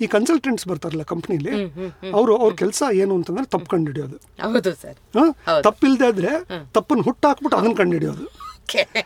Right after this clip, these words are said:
Speaker 1: ಯಾಕಂದ್ರೆ ತಪ್ಪು ಕಂಡು ಹಿಡಿಯೋದಾದ್ರೆ ಅವ್ರಿಗೇನ್, ಅವ್ರಿಗೆ ಬೇಳೆ ಬೇಯಿಸ್ಕೊಳಕ್ಕಾಗಲ್ಲ.
Speaker 2: ಹೌದು, ಹೌದು.
Speaker 1: So ಈ, ಈ ವ್ಯಕ್ತಿಗೆ ಬಂದಂತ ಯೋಚನೆ ಏನು ಅಂತಂದ್ರೆ,
Speaker 2: ಹ್ಮ್.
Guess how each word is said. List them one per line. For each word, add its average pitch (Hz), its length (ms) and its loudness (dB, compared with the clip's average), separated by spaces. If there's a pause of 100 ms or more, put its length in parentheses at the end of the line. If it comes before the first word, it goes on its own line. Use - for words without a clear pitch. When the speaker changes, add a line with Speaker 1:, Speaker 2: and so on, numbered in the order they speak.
(160)
Speaker 1:
ಯಾಕಂದ್ರೆ 240 320 2
ತಪ್ಪು 247 220 0
ಕಂಡು 277 160 4
ಹಿಡಿಯೋದಾದ್ರೆ 214 420 4
ಅವ್ರಿಗೇನ್, 214 800 2 (560)
ಅವ್ರಿಗೆ 208 240 2
ಬೇಳೆ 208 240 4
ಬೇಯಿಸ್ಕೊಳಕ್ಕಾಗಲ್ಲ. 180 640 -2
Speaker 2:
ಹೌದು, 170 260 -4
ಹೌದು. 165 680 -6
Speaker 1:
So 254 60 0
ಈ, 240 180 -2 (180)
ಈ 247 180 4
ವ್ಯಕ್ತಿಗೆ 226 580 -2
ಬಂದಂತ 180 480 -6 (440)
ಯೋಚನೆ 185 440 -2
ಏನು 160 180 -6
ಅಂತಂದ್ರೆ, 147 440 -10
Speaker 2:
ಹ್ಮ್. 180 420 -14